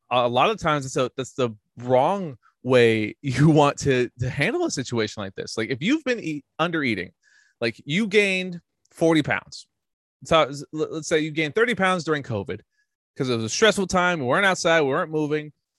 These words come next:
And you're like, "Okay, it's time to lose this weight." So you stop eating as much, right? You eat probably two times a day. You're hungry all the time, and you're moving, you're walking, and you saw some, some results. You lost about ten pounds, but then it just stopped losing.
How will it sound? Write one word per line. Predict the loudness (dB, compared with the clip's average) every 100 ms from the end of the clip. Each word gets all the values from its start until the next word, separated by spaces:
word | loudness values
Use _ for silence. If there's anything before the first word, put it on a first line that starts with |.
| _
And | -4 0 0 0 -4 -6
you're | 0 2
like, | 2
"Okay, | 0 0 -2
it's |
time | -2 -2
to | 2
lose | 2 2
this | -4 -2
weight." | -4 -4 _ _ _ _ _ _ _ _ _ -20
So | -8 -6
you |
stop | 2 2 2
eating | 0 0 -4
as | -8
much, | -10 -10 -16 _ _ _
right? | 2 2 2
You | -2
eat | -2 _
probably | 2 2 2
two | -6 -2
times | 0 -2 -4
a |
day. | -4 -4 -6
You're | -8
hungry | -6 -4 -4 0 2
all | 0
the |
time, | -2 -6 -6 -10 -14 _ -20 _
and | 0 0 0
you're | -4
moving, | -2 0 -2 -6 -8
you're | -6
walking, | 0 0 0 -2 -4 -4
and | -4 -4 -4
you | -10
saw | -4 -2 0
some, | -2 -8 -6
some | -4 -4
results. | 2 4 4 2
You |
lost | -2 -2 0
about | 0 0
ten | -6 -8
pounds, | -2 0 0 -4
but | -4
then | -2
it | -2
just | -6 -2
stopped | 0 0 -2
losing. | -6 -6 -6 -12